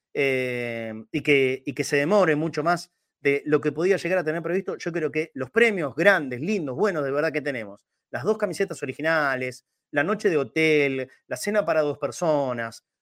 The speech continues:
los vinos, los libros, todo lo lindo que tenemos, que sea para gente de Cadena Ceneice,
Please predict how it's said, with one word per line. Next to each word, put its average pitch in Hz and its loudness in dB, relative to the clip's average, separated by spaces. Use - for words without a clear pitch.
los 165 0
vinos, 156 -2
los 185 4
libros, 156 -2
todo 240 2
lo 180 0
lindo 147 -2
que 127 -6
tenemos, 170 -4
que 135 -14
sea 202 -2
para 151 -2
gente 196 -4
de 131 -2
Cadena 147 -4
Ceneice, 107 -14